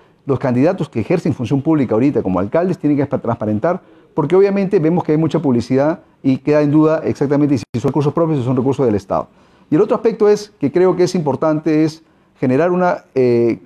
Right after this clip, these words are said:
cuestionamiento a las personas que, por ejemplo, tienen estas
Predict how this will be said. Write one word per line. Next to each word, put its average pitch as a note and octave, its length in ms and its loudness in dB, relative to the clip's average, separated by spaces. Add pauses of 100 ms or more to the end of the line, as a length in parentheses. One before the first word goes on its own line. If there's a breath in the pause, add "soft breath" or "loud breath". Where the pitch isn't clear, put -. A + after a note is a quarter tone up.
(140)
cuestionamiento C#3+ 640 0
a - 20 0
las C#3 100 -2
personas E3 360 -2
que, C3 120 -4
por A#2 140 0
ejemplo, D#3 500 -2 (300)
tienen F3+ 300 0 (500)
estas E3+ 380 0